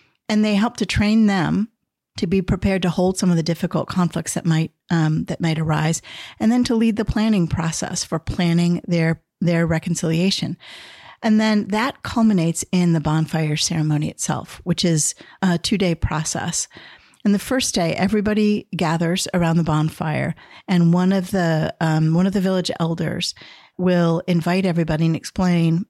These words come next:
you know, "This is not a prosecutorial process. You, you, you won't be processed. We want you to basically offload your, your burdens, tell your stories. What happened to you? What did you do? This is a safe space for it."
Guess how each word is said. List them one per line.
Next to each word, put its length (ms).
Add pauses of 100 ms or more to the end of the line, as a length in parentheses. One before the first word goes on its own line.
you 80
know, 100
"This 220
is 120
not 380 (560)
a 60 (340)
prosecutorial 920
process. 500
You, 140
you, 220
you 180
won't 320
be 240 (140)
processed. 500 (340)
We 140
want 320
you 180
to 320 (1160)
basically 540
offload 460
your, 260
your 180
burdens, 440
tell 340
your 200
stories. 600
What 240
happened 520
to 120
you? 80
What 200
did 240
you 120
do? 260
This 300
is 260 (300)
a 60
safe 280
space 400
for 240
it." 180